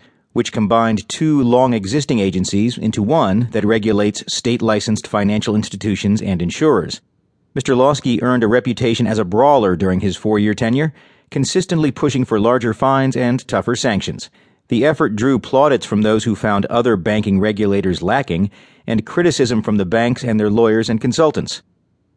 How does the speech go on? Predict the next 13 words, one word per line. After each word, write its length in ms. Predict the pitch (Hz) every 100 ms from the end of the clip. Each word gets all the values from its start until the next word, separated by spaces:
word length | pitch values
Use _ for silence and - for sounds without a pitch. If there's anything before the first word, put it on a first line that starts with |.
| _ _
He 140 | 120
negotiated 640 | 117 110 135 - 139 123 101
a 60 |
settlement 500 | - 139 139 113 104
with 120 | 101
French 380 | - 143 151 101
bank 320 | 113 110 90
B 180 | 87 135
N 140 | 113 98
P 220 | 113 98
Paribas 600 | - 170 110 85 80 -
last 320 | 90 87 -
year 240 | 95 135